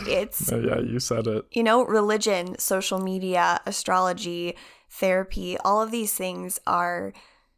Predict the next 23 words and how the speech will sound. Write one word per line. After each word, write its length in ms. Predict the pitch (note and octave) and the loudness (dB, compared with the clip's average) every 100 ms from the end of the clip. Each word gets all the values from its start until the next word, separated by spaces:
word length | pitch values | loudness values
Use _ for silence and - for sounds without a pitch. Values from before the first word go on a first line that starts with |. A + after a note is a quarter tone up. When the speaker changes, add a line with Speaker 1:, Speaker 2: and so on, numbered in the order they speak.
| _ | _
Speaker 1:
not 300 | G3+ G#3+ A#3+ | 2 4 4
inherently 920 | A3 G3 - G3 F#3+ F#3 F3+ F3 F3 - _ _ _ _ - F#3+ | 0 -6 -4 -4 -2 -4 -6 -8 -10 -14 _ _ _ _ -14 -8
good. 380 | G3 D#3+ - - _ _ _ _ - | -2 -2 -4 -12 _ _ _ _ -2
You 80 | |
know 100 | G3 | 2
what 100 | F#3 | 4
I 40 | F#3 | 4
Speaker 2:
Mm-hmm. 60 | |
Speaker 1:
mean? 140 | F#3+ F#3 | 0 0
They 120 | F#3+ | -2
can 180 | F#3+ G#3+ | -4 -6
be 400 | F#3 F3+ F3+ - _ | -6 -6 -6 -8 _
used 400 | F3+ F#3 G3 G3 | -10 -6 -4 -4
for 120 | - | -4
good 220 | F3+ F3+ F3 | -2 -2 2
purposes, 800 | - - F#3 - G3+ G#3+ A#3 - - - - | 2 2 -2 -2 -2 -2 -4 -6 -10 -20 -8
and 140 | F#3+ G3 | -4 -2
they 60 | |
can 160 | G3 G3 | -4 -2
also 380 | F#3 F#3+ F#3+ F#3+ | -2 -2 -4 -4
have 480 | F3+ E3+ F3 - - _ _ _ _ _ _ _ - _ | -2 -2 -2 -6 -16 _ _ _ _ _ _ _ -20 _
incredible 480 | - F#3+ G3 F#3 F#3 | -8 -6 -4 -4 -4
downsides. 840 | F#3 G#3 C4+ - - - - - | -2 0 0 0 -2 -4 -6 -8